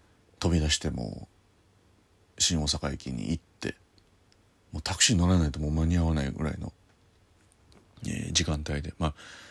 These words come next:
それはね、ライブですから多少、もう、押したりもするんでね。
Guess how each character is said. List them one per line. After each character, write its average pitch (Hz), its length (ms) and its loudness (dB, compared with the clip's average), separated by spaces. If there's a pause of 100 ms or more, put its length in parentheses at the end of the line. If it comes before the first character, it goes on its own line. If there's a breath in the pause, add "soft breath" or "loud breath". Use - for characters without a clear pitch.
(180 loud breath)
そ - 120 0
れ 123 60 8
は 135 40 8
ね、 156 140 6
ラ 104 180 6
イ 110 60 6
ブ 117 400 6
で 113 80 6
す - 120 0
か 82 140 0
ら 73 140 2
多 85 120 2
少、 80 380 4 (480 loud breath)
も 78 800 4
う、 92 60 2
押 90 100 4
し - 60 2
た - 100 0
り 76 80 2
も 71 180 -2 (720)
す 87 160 2
る 90 140 6
ん 80 180 0
で - 80 -6
ね。 101 260 -2